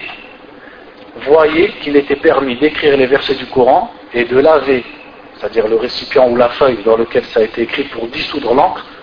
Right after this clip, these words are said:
et ensuite de le boire pour être guéri par la permission d'Allah subhanahu wa ta'ala. قال مجاهد رحمه الله: "لا بأس أن يكتب القرآن ويغسله ويسقيه المريض.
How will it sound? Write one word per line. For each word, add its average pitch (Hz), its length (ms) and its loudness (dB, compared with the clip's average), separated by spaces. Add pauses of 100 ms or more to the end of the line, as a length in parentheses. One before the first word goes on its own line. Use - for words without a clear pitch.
(120)
et 123 80 2
ensuite 123 380 0
de 131 100 2
le 123 120 2
boire 131 380 0
pour 147 200 2
être - 240 -2 (380)
guéri 123 220 0
par 120 200 4
la 117 60 4
permission 117 380 -2
d'Allah 110 260 2
subhanahu 98 280 -6
wa 90 60 -8
ta'ala. - 320 -4 (680)
قال 151 380 4
مجاهد 143 460 2 (180)
رحمه 120 420 -2
الله: 139 220 2 (400)
"لا 131 140 6
بأس 131 400 2 (420)
أن 123 120 0
يكتب 151 420 0
القرآن 135 680 2
ويغسله 123 680 4
ويسقيه 131 800 2
المريض. 117 400 2